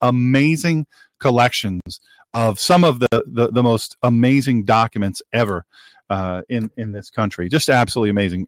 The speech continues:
Historical archive that incomparable, I quite, I, I believe. Uh, it had become, this is what, uh, the letter to Noah Webster, "It had become an universal and almost uncontroverted position in the several states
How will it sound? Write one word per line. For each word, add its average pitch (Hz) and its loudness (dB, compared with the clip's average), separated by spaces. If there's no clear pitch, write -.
Historical 131 0
archive 101 2
that 92 -2
incomparable, 123 -2
I 92 -8
quite, 85 -12
I, 110 -4
I 120 0
believe. 87 -10
Uh, 117 4
it 170 6
had 185 4
become, 160 0
this 139 -2
is - -6
what, 120 2
uh, 104 2
the 107 0
letter 113 2
to 123 -2
Noah 107 2
Webster, 98 -4
"It 160 4
had 180 4
become 202 2
an 143 4
universal 147 4
and 175 4
almost 175 4
uncontroverted 180 2
position 123 0
in 120 2
the 113 2
several 185 2
states 101 -2